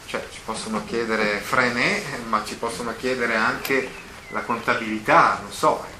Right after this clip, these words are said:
quindi dobbiamo, è un programma molto, molto vasto,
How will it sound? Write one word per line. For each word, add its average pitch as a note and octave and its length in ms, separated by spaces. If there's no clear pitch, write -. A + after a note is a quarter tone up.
quindi G#2 260
dobbiamo, A#2+ 420
è B2 120
un D3 200
programma C#3+ 640
molto, B2 540
molto A2 320
vasto, - 420